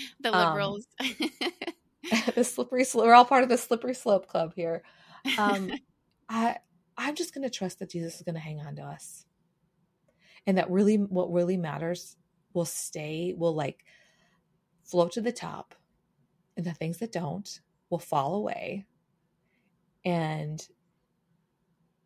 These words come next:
Speaker 2: and that we will find community that is, like, gives us space to say, "I don't even know what I think of church." And I hope you find a pastor, if that's what you want, that says, "I get it.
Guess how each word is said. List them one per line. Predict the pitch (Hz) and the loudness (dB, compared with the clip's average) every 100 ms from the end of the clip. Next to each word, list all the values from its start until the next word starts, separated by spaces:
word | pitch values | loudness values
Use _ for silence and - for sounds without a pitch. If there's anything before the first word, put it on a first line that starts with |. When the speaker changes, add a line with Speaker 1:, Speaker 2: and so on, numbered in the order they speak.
| _ _ _ _ _ _ 196 | _ _ _ _ _ _ -4
Speaker 2:
and | 175 | -2
that | 170 - | -2 -2
we | 185 | -2
will | 180 175 | -2 -6
find | - 165 165 165 - | -6 -8 -8 -10 -12
community | 175 165 165 165 165 160 160 | -10 -8 -8 -8 -8 -8 -6
that | 175 156 | -6 -4
is, | 165 - - | -8 -10 -10
like, | 165 185 | -12 -8
gives | 170 180 170 | 0 0 0
us | 196 190 | -6 -6
space | - - 160 160 - | -12 -12 -10 -10 -10
to | 175 | -12
say, | - 156 156 - | -10 -10 -10 -10
"I | - | -10
don't | 175 170 | -8 -8
even | 160 156 | -8 -10
know | - | -10
what | - | -10
I | - | -12
think | - - | -14 -14
of | - | -14
church." | - - - - - - _ _ _ _ _ _ _ _ 175 | -12 -14 -12 -12 -12 -14 _ _ _ _ _ _ _ _ -8
And | |
I | 170 | -4
hope | 190 220 | -2 -2
you | 220 | -4
find | 196 185 165 | -4 -4 -4
a | |
pastor, | - 160 156 - 185 185 190 180 | -8 -8 -8 -6 0 0 0 -4
if | 165 | -6
that's | 165 165 - - - | -8 -8 -12 -16 -6
what | 180 170 | -6 -4
you | 170 | -4
want, | 170 160 180 208 - _ _ - - - _ _ - | -6 -8 -8 -10 -14 _ _ -20 -20 -20 _ _ -4
that | 180 | -2
says, | 190 160 160 - - _ _ _ _ _ _ _ _ _ _ _ _ - | 0 0 -2 -10 -18 _ _ _ _ _ _ _ _ _ _ _ _ -14
"I | 170 | -12
get | - - | -8 -8
it. | - | -10